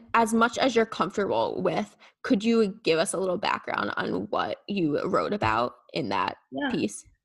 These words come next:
Speaker 2: Yeah. So basically, I wrote out about my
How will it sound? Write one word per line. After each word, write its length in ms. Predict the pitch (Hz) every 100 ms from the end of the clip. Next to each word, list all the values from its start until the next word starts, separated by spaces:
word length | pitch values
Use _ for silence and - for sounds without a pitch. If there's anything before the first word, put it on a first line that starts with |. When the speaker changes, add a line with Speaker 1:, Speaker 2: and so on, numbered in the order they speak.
| _ _ -
Speaker 2:
Yeah. 260 | 254 247 226
So 640 | - 247 240 233 226 - - _ _ 190
basically, 680 | 233 233 226 277 285 294 285
I 220 | - 226 226
wrote 240 | 208 208 208
out 420 | 202 202 202 - -
about 760 | 190 190 185 185 185 180 - - _ -
my 840 | 196 185 185 180 180 180 180 175